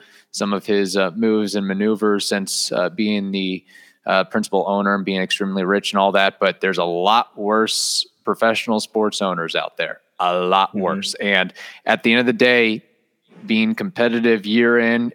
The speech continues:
Speaker 1: and year out, consistently year in and year out counts for something. Uh, five straight winning seasons counts for something. Uh, winning or, or making seven playoff appearances since two thousand ten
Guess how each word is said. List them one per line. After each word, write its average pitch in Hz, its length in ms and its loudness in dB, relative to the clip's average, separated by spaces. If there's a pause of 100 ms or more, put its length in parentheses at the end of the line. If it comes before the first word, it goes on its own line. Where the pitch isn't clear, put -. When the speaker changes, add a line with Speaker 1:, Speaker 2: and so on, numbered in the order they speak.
(100)
Speaker 1:
and 95 200 -6
year 117 280 4
out, 113 440 0
consistently 113 880 -2
year 107 380 2
in 101 80 -2
and 101 160 -2
year 101 200 2
out 98 280 2 (420)
counts 113 300 0
for 98 180 -4
something. 87 500 -6 (220)
Uh, 98 260 2
five 113 300 2
straight 120 280 0
winning 117 260 -2
seasons 117 680 -2 (520)
counts 107 320 -2
for 101 180 -4
something. 92 580 -4 (280)
Uh, 101 300 2
winning 120 640 -2 (320)
or, 113 540 2
or 107 160 -2
making 117 760 -2 (140)
seven 127 480 0
playoff 131 440 2
appearances 107 880 -2 (360)
since 120 300 -2
two 131 200 -2
thousand 131 440 2
ten 135 460 0